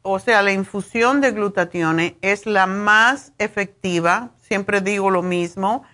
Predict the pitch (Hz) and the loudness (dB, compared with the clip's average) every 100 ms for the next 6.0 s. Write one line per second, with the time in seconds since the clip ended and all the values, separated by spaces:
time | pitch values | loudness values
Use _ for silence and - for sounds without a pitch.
0 | _ _ 214 208 220 214 226 - 208 202 | _ _ -8 -2 2 2 2 2 4 4
1 | 202 214 226 226 _ _ _ _ 196 190 | 2 2 0 -4 _ _ _ _ 6 6
2 | 185 180 180 180 185 180 175 - 185 - | 8 4 2 -4 -4 -4 -6 -10 -10 2
3 | 196 208 226 220 220 214 - 180 - 214 | 4 4 2 0 0 -2 -4 -8 0 4
4 | 196 190 190 185 190 185 185 180 185 185 | 4 4 4 6 4 0 -4 -2 2 0
5 | 185 175 151 185 226 277 - 196 220 262 | -2 -8 0 0 2 -2 -6 -8 -8 -12